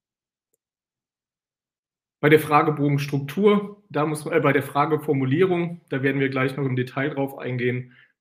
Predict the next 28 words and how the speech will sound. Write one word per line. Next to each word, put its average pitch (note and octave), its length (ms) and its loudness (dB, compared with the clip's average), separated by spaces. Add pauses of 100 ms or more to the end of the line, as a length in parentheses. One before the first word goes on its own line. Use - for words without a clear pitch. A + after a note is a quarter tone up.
(180)
werden A#2+ 260 0
wir A#2+ 120 -2
sehen, B2 240 -4
dass A#2+ 160 -6
es B2+ 140 -8
wichtig B2+ 300 -6
ist, - 180 -12
wie C3 80 -6
man B2 180 -6
fragt. - 540 -8
Genauso B2 380 -2
auch B2+ 160 -10
bei A#2+ 140 -4
der A#2 120 -4
Fragebogenstruktur A#2+ 1300 -4
kann C3 180 -6
ich B2+ 100 -6
natürlich B2+ 640 -6
gewisse B2+ 420 -6
Effekte C3 400 -10
erzielen. A#2+ 580 -8 (380)
Habe A#2+ 200 -8
ich C3 80 -10
ein B2 140 -6
Thema B2 300 -4
schon A#2+ 180 -8
mal A2+ 120 -6
besprochen, C#3+ 720 -6